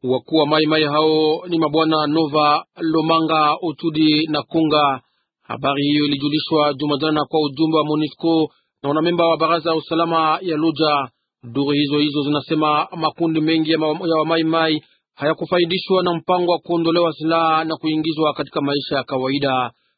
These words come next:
Mbele ya hali hiyo, msemaji wa serikali kuu akiwa pia waziri wa upashaji wa habari na mahusiano anaalika wakuu hao wa Mai Mai watoe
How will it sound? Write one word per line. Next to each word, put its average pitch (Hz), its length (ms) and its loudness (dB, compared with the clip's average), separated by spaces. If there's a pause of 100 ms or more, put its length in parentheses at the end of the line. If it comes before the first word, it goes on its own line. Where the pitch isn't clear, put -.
(160)
Mbele 135 320 -2
ya 139 100 2
hali 143 240 -2
hiyo, 151 480 2 (320)
msemaji 156 440 0
wa 165 60 2
serikali 165 480 -2
kuu 170 440 2
akiwa 165 280 0
pia 170 160 0
waziri 160 280 0
wa 165 60 2
upashaji 156 420 -2
wa 156 140 2
habari 156 400 0
na 151 80 -2
mahusiano 151 760 -2 (360)
anaalika 151 540 0
wakuu 160 300 0
hao 160 220 4
wa 151 100 2
Mai 156 220 0
Mai 151 380 0
watoe 151 400 -2